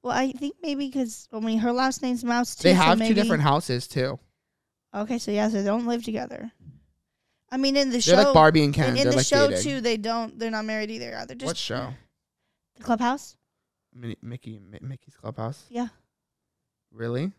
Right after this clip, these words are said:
Speaker 1: Correct.
Speaker 2: I believe it. I mean, th-, they're, they're, they're mostly just flirting all the time.
Speaker 1: But in the parks, you can tell they're really, they're a couple.
Speaker 2: If they don't have kids.
Speaker 1: Yeah. Exactly.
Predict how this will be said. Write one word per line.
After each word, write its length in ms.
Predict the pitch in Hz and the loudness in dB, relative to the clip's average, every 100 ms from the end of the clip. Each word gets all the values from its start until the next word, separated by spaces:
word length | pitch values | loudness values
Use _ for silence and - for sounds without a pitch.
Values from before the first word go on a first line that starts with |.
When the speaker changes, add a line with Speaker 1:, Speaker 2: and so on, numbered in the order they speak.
| _ _ _ _ _ | _ _ _ _ _
Speaker 1:
Correct. 320 | 220 233 240 _ _ _ _ _ _ _ _ _ _ _ - | -6 -4 -6 _ _ _ _ _ _ _ _ _ _ _ -6
Speaker 2:
I 100 | 151 | -4
believe 240 | 175 143 98 | -2 -2 -4
it. 80 | 78 | -6
I 40 | |
mean, 240 | 92 87 | -8 -10
th-, 160 | - - | -10 -6
they're, 260 | 123 135 - | -4 -4 -4
they're, 340 | 151 131 123 53 - - | -2 -2 -2 -8 -16 -6
they're 140 | 135 139 | -2 0
mostly 400 | 143 156 - 175 | 2 2 2 -4
just 180 | 131 - | -6 0
flirting 300 | 160 175 - | 0 0 -4
all 80 | 82 | -20
the 100 | 85 | -20
time. 240 | _ 80 - _ _ _ _ _ _ _ _ _ _ | _ -20 -20 _ _ _ _ _ _ _ _ _ _
Speaker 1:
But 120 | 214 | -2
in 100 | 262 | 0
the 80 | 254 | 0
parks, 380 | 214 214 202 - | 0 -2 -4 -8
you 80 | 214 | -8
can 140 | 208 | -6
tell 200 | 226 208 | -4 -6
they're 120 | 226 | -8
really, 300 | - 69 - _ - | -12 -14 -18 _ -10
they're 120 | 214 | -8
a 20 | |
couple. 120 | - 147 | -4 2
Speaker 2:
If 80 | |
they 100 | 160 | 6
don't 140 | 175 180 | 6 6
have 140 | 147 | 2
kids. 460 | - 160 123 - - _ _ _ _ _ _ _ _ | 2 0 -2 -10 -20 _ _ _ _ _ _ _ _
Speaker 1:
Yeah. 160 | 113 - - _ _ _ _ _ | -12 -12 -14 _ _ _ _ _
Exactly. 500 | 233 214 190 - - | -6 -4 -4 -6 -14